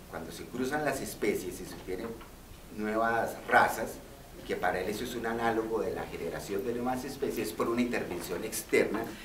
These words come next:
de un cruzador que selecciona a cuál cruza con cuál. Y es la explicación externalista del principio externo que nos explica la organización de lo viviente. Y esa en su época se contrapuso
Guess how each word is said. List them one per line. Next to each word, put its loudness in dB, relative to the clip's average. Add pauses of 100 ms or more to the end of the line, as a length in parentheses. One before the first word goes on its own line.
(140)
de 4
un 2 (100)
cruzador 2
que 0
selecciona -2 (260)
a -6
cuál -4 (120)
cruza -6
con -4
cuál. 2 (600)
Y 8
es 6
la 12
explicación 2
externalista 2
del 2
principio 0
externo 2
que -4
nos -4
explica -2
la 4
organización -4
de -2
lo 0
viviente. -4 (640)
Y 12
esa 10
en 4
su 10
época 10 (460)
se 2
contrapuso 4